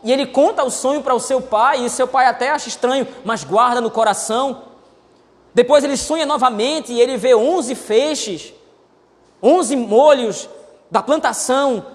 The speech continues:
se inclinando ao dele. E ele diz isso aos seus irmãos, e então seus irmãos resolvem matá-lo, mas depois disso acham por bem não matá-lo e vendem uma caravana de midianitas, e então ele é levado para o Egito e acontece todo aquele episódio, os irmãos conhecem bem.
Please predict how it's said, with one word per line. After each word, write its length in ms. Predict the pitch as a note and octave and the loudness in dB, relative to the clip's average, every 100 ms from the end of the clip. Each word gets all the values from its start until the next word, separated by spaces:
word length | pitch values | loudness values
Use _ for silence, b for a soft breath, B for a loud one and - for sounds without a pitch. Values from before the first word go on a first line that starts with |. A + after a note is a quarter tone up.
| - | -14
se 160 | - | -4
inclinando 560 | E4 C#4+ D4 A#3 E4+ D4+ | -2 0 2 2 2 2
ao 100 | A#3+ | 0
dele. 680 | F3+ A3+ C#4 A3+ D#3+ - - _ _ _ _ _ _ _ _ _ A3 | 0 0 0 -2 -6 -10 -20 _ _ _ _ _ _ _ _ _ -2
E 80 | |
ele 100 | C#4+ | -2
diz 260 | G3 D#4+ A3+ | 2 0 2
isso 200 | D#4+ C#4+ | -2 -2
aos 80 | B3 | -2
seus 180 | D4 C4+ | -2 -2
irmãos, 380 | A3+ B3 C#4 | -2 0 -2
e 40 | C#4 | -4
então 280 | C#4 C4+ C4+ | -2 -2 -2
seus 200 | C#4+ B3+ | -2 -2
irmãos 260 | A#3 C4 | -2 0
resolvem 500 | B3 F3+ B3 B3+ C4 - - | -2 2 2 2 -4 -8 -10
matá-lo, 560 | G3 B3+ C4 C#4+ F#4+ A3+ | -4 -4 0 0 2 0
mas 180 | A3 G#3+ | -2 0
depois 340 | B3 C4 A#3+ | 2 2 0
disso 420 | G3 C4+ C4+ C4 B B B | -4 -6 -6 -8 B B B
acham 300 | G#3+ B3 B3+ | -2 0 -2
por 220 | C4+ A3+ | 2 2
bem 480 | G3+ B3 B3+ - - | 2 0 -2 -10 -10
não 180 | F#3 C4+ | 0 2
matá-lo 520 | C#4+ A#3 A#3+ B3+ C#4 | 2 0 2 2 2
e 40 | C4 | -2
vendem 460 | D#3 A#3 C#4+ B3+ | -2 -2 0 -2
uma 100 | A#3 | -2
caravana 420 | A3 A#3 G3+ A3+ B3 | -2 0 0 -2 -4
de 120 | A#3 | -4
midianitas, 800 | A#3+ A3+ G#3+ G3+ C4+ C4 B3 - B B | -2 -2 -2 -2 -2 -2 -4 -6 B B
e 100 | A3 | -2
então 200 | A#3+ C4+ | 0 0
ele 100 | C4 | 2
é 20 | |
levado 340 | B3+ G3+ B3 B3 | 0 0 -2 0
para 160 | A#3 | 0
o 40 | C4+ | 0
Egito 420 | A#3+ A3+ D4 A#3+ | -2 -2 -4 -2
e 60 | |
acontece 500 | B3 B3+ B3 B3+ B3 | -4 -2 -2 -4 -4
todo 160 | B3 C#4 | -4 -2
aquele 240 | C#4 C4+ | -2 -4
episódio, 440 | C#4 C#4 F#3+ C#4 A#3+ | -4 -4 0 0 0
os 60 | |
irmãos 260 | G#3 A3 B3 | -2 -2 -2
conhecem 440 | B3 A#3 B3 C#4 | -2 -2 -2 -4
bem. 420 | A#3+ A3+ A#3 - | -2 -2 -4 -12